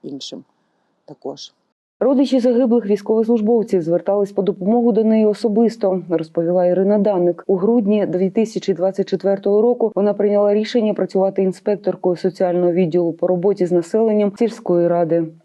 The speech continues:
Speaker 1: Мені хочеться, як то кажуть, гори звернути для них. Хочеться д-, їх підтримувати, допомагати у всьому. Якщо, е, в когось там загинув чи чоловік, чи син, е, ми докладаємо максимум зусиль для того, щоб цю людину підтримати, допомогти все, е,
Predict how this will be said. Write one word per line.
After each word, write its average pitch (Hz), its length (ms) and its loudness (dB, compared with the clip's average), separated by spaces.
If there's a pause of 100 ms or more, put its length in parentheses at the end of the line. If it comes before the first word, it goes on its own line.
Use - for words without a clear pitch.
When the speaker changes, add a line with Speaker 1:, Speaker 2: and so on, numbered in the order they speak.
Speaker 1:
Мені 180 200 -6
хочеться, 175 440 -6
як 156 120 -6
то 156 100 -6
кажуть, 156 320 -8
гори 147 260 -4
звернути 131 540 -10 (460)
для 151 160 -8
них. 147 160 -8
Хочеться - 400 -10
д-, 143 200 -16
їх 151 220 -12
підтримувати, 165 680 -6
допомагати 147 640 -8
у 135 40 -18
всьому. 143 420 -12 (280)
Якщо, 147 360 -8
е, 139 600 -8
в - 140 -20
когось 147 240 -8
там 143 180 -8
загинув 143 400 -8
чи - 140 -20
чоловік, 143 460 -10
чи - 120 -20
син, 147 360 -8 (500)
е, 143 340 -8 (1200)
ми 156 240 -6
докладаємо 156 480 -4
максимум 156 460 -6
зусиль 143 240 -10
для 151 160 -8
того, 165 200 -4
щоб - 180 -12
цю 151 140 -12
людину 147 320 -8
підтримати, 165 680 -6
допомогти 156 520 -10
все, 156 220 -10
е, 143 600 -8